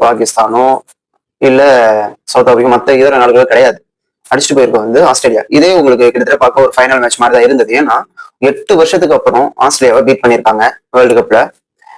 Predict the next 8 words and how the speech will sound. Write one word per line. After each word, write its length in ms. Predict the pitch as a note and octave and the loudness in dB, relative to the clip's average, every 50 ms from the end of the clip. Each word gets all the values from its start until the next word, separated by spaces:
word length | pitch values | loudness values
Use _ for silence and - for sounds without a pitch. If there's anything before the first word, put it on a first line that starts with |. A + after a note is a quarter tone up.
| - - - | -20 -8 -4
இந்தியா. 380 | B2+ B2+ B2 A#2+ - - - - _ _ _ _ _ _ _ _ | -2 0 2 2 0 -2 -6 -14 _ _ _ _ _ _ _ _
இதே 280 | - D3 C#3+ E3 F#3 G3 | -4 -2 0 0 2 2
ஒரு 440 | F#3+ D3+ C3 B2+ B2 B2 B2 B2 B2 - | 2 2 2 2 4 4 4 2 2 2
பெருமைக்குரிய 440 | C#3 C#3 C#3+ C3+ - C3 B2+ C3 | 0 0 0 0 0 0 0 0
விஷயமா 360 | A#2+ A#2 - B2 B2 - - - | 0 0 -2 -2 -2 -2 -2 -2
பார்க்கப்படுது. 280 | - - - - G#2+ | -2 -2 -2 -2 -2
ஏன்னா, 400 | B2+ C#3+ D3+ D#3+ E3+ F#3 C#3 A2 - | 0 0 0 0 0 0 -2 -4 -4
கடந்த 760 | - A#2+ A#2+ C3 D3 E3 D#3 C#3+ D3 D3 C#3+ C3+ C3 A#2 A2 | -4 -4 -4 -2 0 0 0 0 2 2 4 4 2 2 0